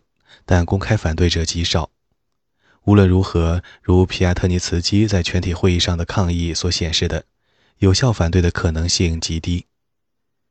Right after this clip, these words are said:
不管是团体还是个人，虽然在向党领导写信表达他们对大规模逮捕的愤慨，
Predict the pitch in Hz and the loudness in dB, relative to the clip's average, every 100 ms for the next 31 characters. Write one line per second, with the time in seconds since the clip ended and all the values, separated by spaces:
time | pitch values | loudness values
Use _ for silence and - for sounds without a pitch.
0 | _ _ _ _ - 95 87 95 - 87 | _ _ _ _ 0 2 4 2 0 -2
1 | 92 90 82 87 92 - 98 82 78 82 | -2 -4 -4 -4 -2 2 2 2 -2 -4
2 | - _ _ - 117 110 110 98 - 101 | -8 _ _ 4 4 4 2 0 2 0
3 | 85 80 95 92 101 87 82 101 90 85 | 0 -2 0 0 0 -2 -2 -2 0 0
4 | 82 82 95 87 85 90 - 104 87 98 | -2 -2 0 0 0 -2 0 -2 0 0
5 | 90 92 101 87 82 87 - 104 92 85 | 2 2 0 0 -4 -4 -4 -4 -4 -6